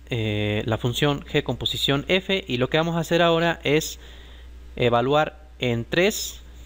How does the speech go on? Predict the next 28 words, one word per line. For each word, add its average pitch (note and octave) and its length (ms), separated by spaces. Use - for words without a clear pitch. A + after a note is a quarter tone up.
y A#2 140
evaluar A#2+ 360
en A2 160
cero. A2 320
Vamos G3+ 180
a G3 40
empezar E3+ 280
entonces E3 320
con E3+ 320
f D#3+ 300
composición B2 520
g E3+ 380
de B2+ 100
tres. - 640
Para B2 260
eso E3 220
tomamos B2+ 580
esta C3+ 260
función, E3+ 520
f C3 240
composición A#2 640
g, F#3 320
y F#3+ 300
vamos E3+ 360
a D#3+ 40
escribir D3+ 600
esta F3+ 240
función F3 520